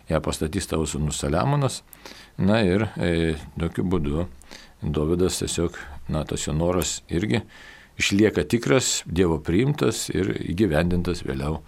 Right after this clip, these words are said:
jau po Dovydo iškeliavimo, iškeliavimo iš šio pasaulio. Jis ten medžiagų pririnko, ne, pririnko reikalingų pinigų, e,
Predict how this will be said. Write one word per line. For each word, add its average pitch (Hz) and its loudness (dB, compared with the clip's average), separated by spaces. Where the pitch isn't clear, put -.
jau 73 -2
po 73 -4
Dovydo 78 -2
iškeliavimo, 76 0
iškeliavimo 85 2
iš - 0
šio 82 0
pasaulio. - -4
Jis - -12
ten 65 -4
medžiagų 78 2
pririnko, 85 2
ne, 101 2
pririnko 80 -4
reikalingų 85 4
pinigų, 80 2
e, 117 -6